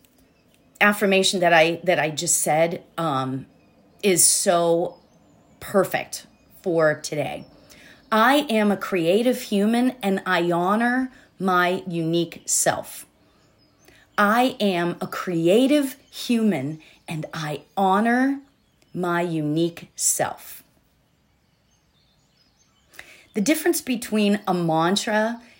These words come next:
and an affirmation would be, an, a mantra is like,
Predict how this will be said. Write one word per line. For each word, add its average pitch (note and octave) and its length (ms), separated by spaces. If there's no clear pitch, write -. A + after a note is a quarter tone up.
and F#3 240
an E3+ 180
affirmation D#3 880
would D3 220
be, C3+ 340
an, G3+ 100
a G#3+ 60
mantra A3+ 640
is F3 300
like, D#3 540